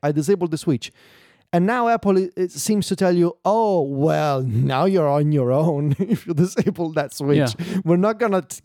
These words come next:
Speaker 1: give you any button or any explanation whatsoever in the camera app." That's very confusing.
Speaker 2: So I just sent you two, uh, pictures, and I'll, I'll put these in the show notes. So this is of, uh, my wonderful stuffed Ricky,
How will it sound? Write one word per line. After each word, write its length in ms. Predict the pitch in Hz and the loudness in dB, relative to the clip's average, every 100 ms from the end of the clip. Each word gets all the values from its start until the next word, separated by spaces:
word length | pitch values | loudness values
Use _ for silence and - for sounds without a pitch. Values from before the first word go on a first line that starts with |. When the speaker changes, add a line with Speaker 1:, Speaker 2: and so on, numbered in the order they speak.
| 160 | -2
Speaker 1:
give 300 | 160 175 160 | 2 2 2
you 200 | 160 156 | 2 2
any 180 | 156 156 | 2 -2
button 540 | 123 147 151 139 135 | -2 -4 -4 -4 -4
or 220 | - 135 135 | 0 0 2
any 360 | 190 247 226 | 0 0 0
explanation 640 | 214 - 180 170 170 170 147 | -2 -2 -2 0 0 0 0
whatsoever 580 | 143 - 143 127 120 | 0 0 0 0 0
in 140 | 117 113 | -2 -2
the 80 | 113 | -4
camera 380 | 113 101 95 - | -4 -4 -6 -10
app." 260 | 107 - - - - - | -12 -12 -18 -20 -20 -8
That's 200 | 117 117 | -4 -2
very 220 | 123 135 | 0 -2
confusing. 560 | 147 151 - 92 95 104 _ _ _ _ _ | -2 -6 -6 -8 -8 -10 _ _ _ _ _
Speaker 2:
So 180 | - 143 | -4 0
I 100 | 143 | 0
just 220 | 143 139 | -2 -4
sent 200 | 151 139 | -4 -4
you 100 | 127 | -6
two, 560 | 120 131 127 127 127 131 - | -6 -4 -2 -2 -4 -6 -4
uh, 360 | 123 117 110 110 | -2 -2 -4 -6
pictures, 420 | 123 - 110 110 | -8 -6 -10 -8
and 120 | 113 | -6
I'll, 200 | 110 113 | -4 -4
I'll 260 | 123 113 110 | -4 -6 -6
put 140 | - 120 | -8 -6
these 160 | 117 | -6
in 80 | 113 | -6
the 80 | 104 | -8
show 180 | - 107 | -8 -10
notes. 300 | 95 - - _ _ _ _ - | -12 -16 -20 _ _ _ _ -4
So 160 | 135 | -2
this 280 | 127 160 - | 0 -2 0
is 300 | 160 151 143 - | -2 -2 -6 -4
of, 580 | 120 117 117 120 123 - - | -2 0 -2 -4 -10 -14 -6
uh, 320 | 110 107 104 | -4 -4 -6
my 400 | 110 110 110 107 - - - | -6 -6 -4 -6 -10 -16 -8
wonderful 640 | 120 117 117 120 107 107 | -4 -4 -4 -4 -4 -6
stuffed 440 | - 120 107 - | -8 -8 -8 -8
Ricky, 400 | 120 107 95 113 | -10 -8 -10 -10